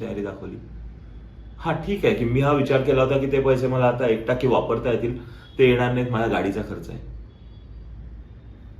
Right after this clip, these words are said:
सांगायचा उद्देश हा आहे, वेळ वाईट येत असते, आपण याच्याकडे कसं बघतो.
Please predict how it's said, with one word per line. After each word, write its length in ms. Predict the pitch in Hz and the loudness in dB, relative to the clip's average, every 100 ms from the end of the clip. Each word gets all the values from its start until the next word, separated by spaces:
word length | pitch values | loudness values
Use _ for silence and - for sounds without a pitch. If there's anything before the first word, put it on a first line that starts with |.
| - - - - - - - - - | -16 -16 -18 -20 -20 -20 -18 -16 -16
सांगायचा 460 | - 85 101 110 | -14 -6 -4 0
उद्देश 400 | 107 92 104 101 | 0 2 0 0
हा 80 | 85 | 0
आहे, 140 | 87 101 | 0 0
वेळ 420 | 92 98 110 95 | 2 8 8 8
वाईट 260 | - 104 - | 4 0 -2
येत 400 | 92 95 104 101 | -4 0 0 -2
असते, 520 | 95 - 104 117 - - - - - | -6 -4 -4 -4 -8 -14 -14 -2 2
आपण 320 | - - 202 | 4 6 6
याच्याकडे 400 | 143 - 104 - | 4 0 -2 0
कसं 340 | 214 - 127 | 2 2 0
बघतो. 340 | - - - | -2 -10 -12